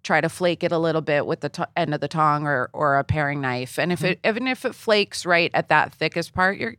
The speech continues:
Speaker 1: you're good to go.
Speaker 2: When
Speaker 1: And
Speaker 2: it
Speaker 1: again, lifting it off is sort of the same process.
Speaker 2: So when it's done, how would you plate it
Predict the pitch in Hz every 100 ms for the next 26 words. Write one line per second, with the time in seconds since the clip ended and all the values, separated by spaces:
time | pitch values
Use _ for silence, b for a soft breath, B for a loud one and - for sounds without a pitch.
0 | - 233 220 226 - 160 92 - B B
1 | B B 180 196 254 240 226 - 247 247
2 | 240 226 202 - - 190 170 165 - 151
3 | 135 143 127 - 135 - - - 180 180
4 | 151 160 190 143 131 147 147 147 143 -
5 | 135 107 -